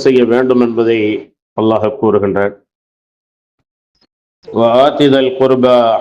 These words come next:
حَقَّهُ وَالْمِسْكِينَ وَابْنِ السَّبِيلِ وَلَا تُبَذِّرْ تَبْذِيرًا. إِنَّ الْمُبَذِّرِينَ كَانُوا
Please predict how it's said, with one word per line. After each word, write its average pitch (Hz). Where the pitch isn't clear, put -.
حَقَّهُ 131
وَالْمِسْكِينَ 123
وَابْنِ 117
السَّبِيلِ 120
وَلَا 127
تُبَذِّرْ 139
تَبْذِيرًا. 113
إِنَّ 127
الْمُبَذِّرِينَ 135
كَانُوا 123